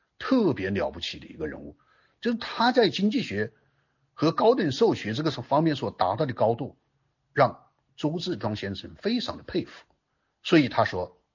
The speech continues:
：“你到普林斯顿，你来读博士啊，要让他到普林斯顿读博士。”但是大家知道，我刚才说的，杨小凯那个时候还是一个，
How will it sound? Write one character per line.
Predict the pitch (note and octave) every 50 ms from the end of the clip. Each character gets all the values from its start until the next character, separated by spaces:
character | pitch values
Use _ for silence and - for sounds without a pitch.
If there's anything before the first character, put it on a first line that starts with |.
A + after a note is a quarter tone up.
| _ _ _ _ _
：“你 | - G#2 F#2 D#2 D2 E2 G2 G2 - _ _ _ _ _ _ _ _ _ _ -
到 | D3+ A#2+
普 | - - - A2+
林 | F2+ F2+ F#2+
斯 | - A#2+ G#2 - - _ _ _ - - - A#2+
顿， | A2 D3+ D3 C3 - - _ _ _ _
你 | _ - A2
来 | F2+ E2 E2+
读 | - F2+ E2+
博 | - - E3 F3
士 | - - - - _ _ _ _ _ _ _ _ _
啊， | - F2+ D#2 C#2+ - -
要 | - G2+ F#2 E2 D#2+
让 | F#2+ G2+ G2+
他 | G2 G2 F#2+
到 | F#2 F#2 F#2+
普 | - -
林 | G2 F2+ E2+
斯 | - -
顿 | - D#2+ D#2+ D#2+
读 | - D#2
博 | - - - -
士。” | - - - - _ _ _ _ _ _ _ _ _ _ - - _ _ _ _ _ -
但 | A2+ G#2+
是 | - A2
大 | G#2 G2
家 | F#2 F2+
知 | E2 - -
道， | - F2+ D#2+
我 | D#2 E2 D#2+ D2+
刚 | - C#3
才 | A#2+ G#2+
说 | G2 - - F#2+ F#2 F2
的， | F2+ - - _ _ _ _ _ _ _ _ _ _ _ _ _ _ _ _ -
杨 | A2+ C3+
小 | D#3
凯 | C#3 B2+ A#2+ G2 F#2
那 | B2 C#3
个 | C3+ C3+
时 | - - F#2
候 | F2 G2+ F#2
还 | F2 - - E2+
是 | F#2+ - - G#2+
一 | E2+ E2
个， | E2 - G2+ F2 D#2+ D2 -